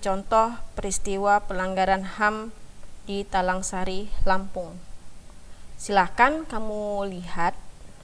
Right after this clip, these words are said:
dan kamu baca wacana yang saya berikan. Oke, ini ada beberapa slide di PowerPoint saya mengenai peristiwa di Lampung.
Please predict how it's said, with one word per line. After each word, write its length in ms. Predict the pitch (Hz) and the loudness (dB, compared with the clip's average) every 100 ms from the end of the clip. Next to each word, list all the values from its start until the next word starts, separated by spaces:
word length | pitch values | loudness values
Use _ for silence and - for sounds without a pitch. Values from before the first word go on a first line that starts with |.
| - | -6
dan 320 | 196 190 185 | -4 -4 -6
kamu 560 | - 190 185 202 233 214 | -6 -4 -4 -4 -6 -2
baca 880 | 175 160 156 - - 170 180 233 - - - - - - - 190 | 0 0 -4 -10 -2 2 2 0 -4 -12 -12 -12 -10 -12 -6 4
wacana 720 | 180 175 202 185 196 196 196 | 4 4 -2 -2 0 0 -2
yang 400 | 180 180 175 175 | -2 -4 -4 -6
saya 800 | - 180 175 175 180 190 202 - - | -2 -2 -2 -2 0 -2 -4 -6 -4
berikan. 560 | 180 170 170 160 165 - - - - - - - - - - - - - - - - - - - | -4 -2 -2 -4 -6 -10 -12 -12 -12 -12 -12 -14 -14 -16 -16 -16 -14 -14 -12 -14 -14 -16 -14 -8
Oke, 360 | 190 196 226 | -4 -2 -2
ini 160 | 185 185 | -4 -4
ada 160 | 185 185 | -2 -2
beberapa 480 | 190 185 175 180 | 0 0 0 0
slide 400 | - 185 180 220 - - - | 2 2 4 2 -4 -10 -8
di 640 | 185 180 175 175 175 175 - | -8 -6 -6 -4 -4 -4 -2
PowerPoint 560 | 175 175 175 - 180 180 | 0 0 -2 -2 -2 -4
saya 480 | - 175 170 196 | -6 -4 -2 -2
mengenai 480 | 202 180 170 175 190 - | -2 -6 -4 -6 -6 -6
peristiwa 560 | 185 175 - 180 185 185 - - - - - - - - - - - - - - | -6 -8 -8 -2 0 -2 -4 -12 -10 -12 -12 -12 -12 -12 -16 -14 -12 -12 -10 -8
di 80 | 190 | -2
Lampung. 640 | 180 170 180 190 240 403 | -2 -4 -4 -2 -2 -4